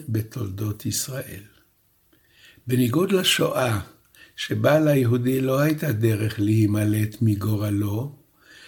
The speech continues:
והנאצים עשו חשבון כמה דורות אחורנית, האיש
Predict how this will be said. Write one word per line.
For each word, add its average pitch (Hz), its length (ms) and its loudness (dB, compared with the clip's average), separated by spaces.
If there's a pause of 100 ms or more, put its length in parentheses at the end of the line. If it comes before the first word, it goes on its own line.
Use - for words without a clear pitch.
(200)
והנאצים 120 880 2
עשו 120 320 0
חשבון 120 540 -4
כמה 117 360 0 (520)
דורות 113 480 0
אחורנית, 110 880 -2 (400)
האיש 113 640 0